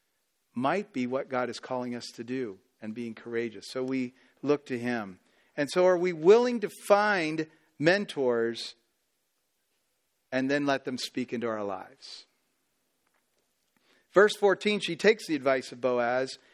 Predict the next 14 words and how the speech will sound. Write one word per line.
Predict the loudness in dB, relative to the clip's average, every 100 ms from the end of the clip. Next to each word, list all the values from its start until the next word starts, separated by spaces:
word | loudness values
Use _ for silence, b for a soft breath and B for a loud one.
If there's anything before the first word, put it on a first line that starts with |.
| b
and | -2 -2
she | -4
steals | -6 4 6 6 4
out | 0 0
quietly | 2 4 4 2 -2
in | -2
the | -2
morning | 0 2 2 -2 -6 b b b
so | -2 0
she | 0 2
doesn't | 2 2 -2
create | -4 -2 -2
a |
controversy. | -2 -4 -4 -6 -10 -8 -10 -16 -20